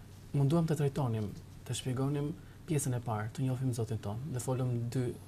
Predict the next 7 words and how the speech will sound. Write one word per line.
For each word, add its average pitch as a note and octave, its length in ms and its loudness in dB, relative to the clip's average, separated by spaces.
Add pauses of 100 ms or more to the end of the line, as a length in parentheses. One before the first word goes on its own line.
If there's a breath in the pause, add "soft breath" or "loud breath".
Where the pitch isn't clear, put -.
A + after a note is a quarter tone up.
(140)
orë B2 200 0
të A2 120 0
tëra C3+ 240 0 (720 loud breath)
për A#2 100 2
këtë G#2+ 200 0
pjesë. - 520 -4 (640 loud breath)
Sot, - 400 4